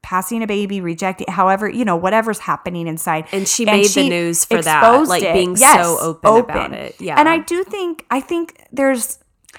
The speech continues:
Speaker 1: I think there's a happy medium, of course, of, like, whatever works for you, if it's a private thing, if it's
Speaker 2: Mm-hmm.
Speaker 1: open and supportive.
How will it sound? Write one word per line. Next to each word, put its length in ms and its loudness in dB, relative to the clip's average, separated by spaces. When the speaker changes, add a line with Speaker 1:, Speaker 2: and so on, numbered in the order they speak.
Speaker 1:
I 20 2
think 160 0
there's 160 2
a 60 2
happy 300 0
medium, 440 -2
of 140 -8
course, 340 -6
of, 140 -12
like, 300 -4
whatever 380 0
works 300 -6
for 120 -6
you, 360 -4
if 120 -8
it's 140 -14
a 40 -8
private 480 -4
thing, 420 -6
if 140 -8
it's 180 -8
Speaker 2:
Mm-hmm. 120 -4
Speaker 1:
open 320 0
and 180 -4
supportive. 720 -2